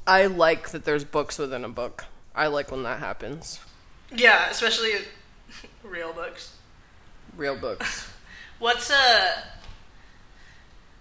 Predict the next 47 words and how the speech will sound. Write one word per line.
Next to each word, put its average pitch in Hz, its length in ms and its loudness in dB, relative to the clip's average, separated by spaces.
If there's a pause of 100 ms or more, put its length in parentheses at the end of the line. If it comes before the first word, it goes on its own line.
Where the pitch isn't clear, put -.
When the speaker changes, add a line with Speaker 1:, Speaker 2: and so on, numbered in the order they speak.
(100)
Speaker 2:
that 220 200 4
video 220 340 2
game, 240 360 -2 (440)
uh, 185 320 2
Edith 202 300 -2
Finch? - 680 -8 (300)
Speaker 1:
Oh, 170 240 8
Speaker 2:
Like, 151 120 2
Speaker 1:
yeah. 156 160 6
Speaker 2:
there 190 80 4
are - 20 2
a 196 40 -4
bunch 196 160 -2
of - 120 -8
books 175 280 -10
in 185 140 -12
that, 170 240 -2 (260)
or, 202 80 0
like, 175 240 -4 (380)
A 180 80 -8
book 170 120 -6
Speaker 1:
Yeah, 226 380 12
Speaker 2:
that 190 100 4
Speaker 1:
you 208 80 -2
Speaker 2:
wrote 196 60 -4
Speaker 1:
can, 240 200 6
Speaker 2:
books. - 400 -2
Speaker 1:
in 185 120 2
the 190 100 0
video 170 280 0
game, 175 360 0 (220)
What 160 180 -2
Remains, 147 560 -4
what 185 160 -10
is 254 120 -10
it? 302 140 -10 (560)
All 165 160 -2
That 220 200 -4
Remains 247 500 -6
of 254 120 -10
Edith 247 320 -10
Finch? 254 340 -12 (220)
What 180 200 -2
Remains 233 300 -4
of 240 80 -12
Edith? 240 200 -10 (100)
Anyways. 143 380 -4